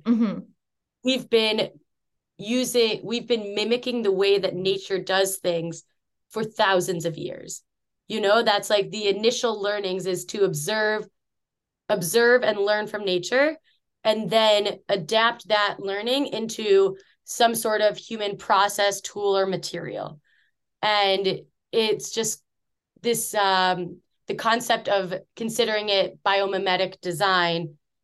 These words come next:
Speaker 2: is much newer, in the sense that we can all, like, have a name to talk about it. But there are so many things that happen already like this before we called it that. So, for example, planes. <laughs> Planes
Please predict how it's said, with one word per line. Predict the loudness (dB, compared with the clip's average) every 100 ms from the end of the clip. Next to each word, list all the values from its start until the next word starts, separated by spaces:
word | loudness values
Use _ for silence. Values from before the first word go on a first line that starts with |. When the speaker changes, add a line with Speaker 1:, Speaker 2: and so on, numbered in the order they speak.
| _
Speaker 2:
is | 0 0
much | 0 -2 -2
newer, | 0 2 4 2 0 _ _ _ _ _ _ _
in | -6 -6
the |
sense | -2 -4 -2
that | -6
we | -6
can | -4 0
all, | 2 4
like, | 2 2
have | 0 0
a | 2
name | 0 0 0 -4 -8
to | -2 -2
talk | 0 -2 -2
about | -4 -4 -4
it. | -6 0
But | 2 2 -2 _ _ _ _ _ _
there | 0 2
are | 2
so | -2 -4
many | -4 -4
things | -2 0 -2 -6 _ _ _ _ _ -2
that | -2
happen | 0 -2 2 2 0 -8 _ -2
already | 2 2 2 2
like | 2 2
this | 0
before | -2 -4 -4
we | -2
called | -2 -2
it | 0
that. | -2 -2
So, | 0 2 2 -2 _ _ _ _
for | -10
example, | -2 0 0 2 2 0 -6 _ _ _
planes. | -4 0 0 -2 -8 -14 -16 _ _ _ _ _ _ -16
<laughs> | -16 _ _ _ -4
Planes | 2 4 4 2 -4 -8